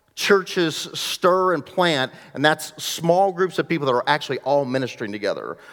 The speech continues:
Little houses of prayer all over the city in certain neighborhoods. I think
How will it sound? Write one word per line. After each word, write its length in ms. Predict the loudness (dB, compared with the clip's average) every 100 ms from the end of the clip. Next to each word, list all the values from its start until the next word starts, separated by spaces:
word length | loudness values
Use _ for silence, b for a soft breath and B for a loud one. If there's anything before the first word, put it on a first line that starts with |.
| B
Little 340 | 4 4 4 2
houses 420 | -2 -2 -4 -2
of 120 | -2
prayer 600 | 2 2 4 2 0 -2 b b b b _ 0
all 320 | 2 4 2
over 200 | 2 2
the 100 | 0
city 400 | 0 0 0 0
in 80 | -4
certain 400 | -2 -4 -2 -2
neighborhoods. 920 | -2 -2 -4 -6 -8 -14 -20 -20 -20 _ b b
I 120 | 0 2
think 360 | 4 2 0